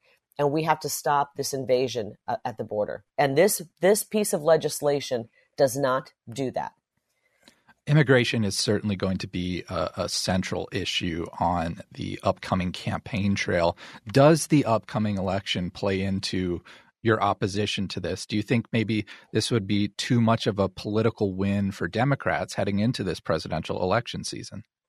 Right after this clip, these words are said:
Speaker 1: Well, if you followed my campaign for governor, you know that I have been not only talking about the border, but I came up with the first,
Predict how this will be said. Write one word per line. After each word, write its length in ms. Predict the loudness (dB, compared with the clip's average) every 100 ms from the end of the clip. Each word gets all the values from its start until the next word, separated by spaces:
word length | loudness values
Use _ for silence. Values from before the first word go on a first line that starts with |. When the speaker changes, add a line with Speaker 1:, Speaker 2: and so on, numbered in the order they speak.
| _ _ _ _ _ _
Speaker 1:
Well, 300 | 8 10 10
if 160 | 8 2
you 140 | 0
followed 440 | 4 6 8 6 4
my 220 | 2 2
campaign 560 | 0 -4 -4 -4 -4 -4
for 100 | -2
governor, 580 | 2 2 0 -2 -4 -8 _
you 160 | -4 2
know 180 | 6 6
that 160 | 6
I 120 | 2
have 220 | 0 -2 -2
been 300 | -2 -2 -6 _ _ _ _ _ _ 4
not 160 | 6
only 180 | 8 6
talking 440 | 6 4 4 2
about 220 | 2 0 0
the 80 |
border, 460 | 0 4 6 6 4
but 140 | 6 6
I 80 |
came 300 | 6 4 4
up 180 | 4 2
with 140 | -2 -2
the 80 |
first, 640 | -6 2 4 4 0 -10